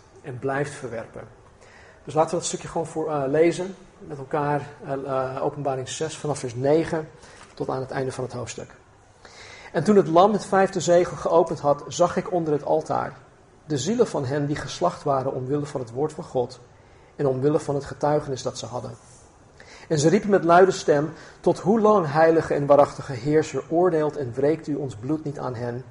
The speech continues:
die op de aarde wonen?' En aan ieder van hen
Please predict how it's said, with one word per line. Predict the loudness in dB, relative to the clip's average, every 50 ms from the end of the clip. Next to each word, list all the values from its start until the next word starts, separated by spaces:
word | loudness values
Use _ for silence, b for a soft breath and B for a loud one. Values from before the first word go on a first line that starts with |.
| -20 -8
die | -6 -6 -6
op | -4 -6
de | -8
aarde | -4 0 0 2 2 2
wonen?' | 0 -2 -4 -6 -10 -14 -16 -20 -20 -20 -20 -20 _ _ _ _ _ _ _ _ _ _ _ _ _ _ _ _ -14 -8
En | -4 -4
aan | -4 -4 -4 -2
ieder | 0 0 0 2
van | 0 0
hen | 2 2 2 0 -2